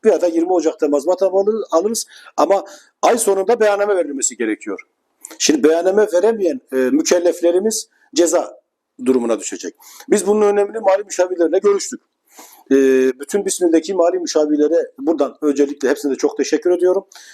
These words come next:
Hepsi de sağ olsunlar, e, iyi niyetlerini ortaya koydular. "Bizim elimizden gelen her şeyi Bismil esnafı için, sizin için elimizden ne gelirse onu yapacağız." dediler bize.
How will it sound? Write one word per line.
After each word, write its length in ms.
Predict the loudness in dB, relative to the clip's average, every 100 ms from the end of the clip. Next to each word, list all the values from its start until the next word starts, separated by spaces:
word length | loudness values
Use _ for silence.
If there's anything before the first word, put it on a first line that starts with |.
| -2
Hepsi 260 | -2 2
de 80 | 0
sağ 200 | 0 0
olsunlar, 420 | 0 -2 -2 -2 -2 -2
e, 240 | 0 0 0
iyi 180 | 2 4
niyetlerini 420 | 2 2 -2 0
ortaya 320 | 0 2 0
koydular. 420 | 0 0 2 0 -2 -20 -6
"Bizim 320 | -2 0 2
elimizden 460 | 2 2 0 -2 0
gelen 200 | 0 0
her 100 | -4
şeyi 360 | -2 0 0 -2 _ _
Bismil 360 | -4 -2 2 2
esnafı 380 | 2 -2 -2 -2
için, 300 | -2 -4 -6 -14 _
sizin 320 | 0 2 2
için 300 | 0 0 -2 0 0
elimizden 360 | 0 0 0
ne 60 | 0
gelirse 380 | 0 0 0 0
onu 140 | 2
yapacağız." 420 | 0 0 -2 -2
dediler 280 | -2 0 -2 -4
bize. 140 | -14